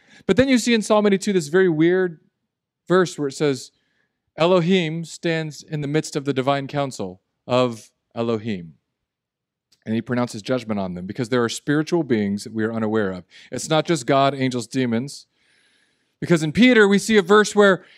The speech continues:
it says the angels won't even blaspheme the celestial ones. So there's beings above angels, which are just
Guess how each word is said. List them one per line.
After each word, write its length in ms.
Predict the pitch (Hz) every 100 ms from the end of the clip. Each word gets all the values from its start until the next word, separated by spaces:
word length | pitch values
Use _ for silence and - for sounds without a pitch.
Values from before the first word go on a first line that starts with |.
| _
it 100 | 180
says 160 | 233 180
the 180 | 214 208
angels 440 | 269 302 240 196
won't 180 | 208 208
even 220 | 202 190
blaspheme 960 | 160 196 202 - - 240 240 202 156 113 _ _ _ _ _
the 100 | 196
celestial 720 | - 208 226 - - 185 156
ones. 600 | 139 107 85 - - - _
So 120 | - 220
there's 220 | 247 170
beings 340 | 226 285 294
above 540 | 247 156 262 277 220 - _ _ _ -
angels, 480 | 254 311 214 214 202
which 140 | 214
are 80 | 233
just 280 | 262 -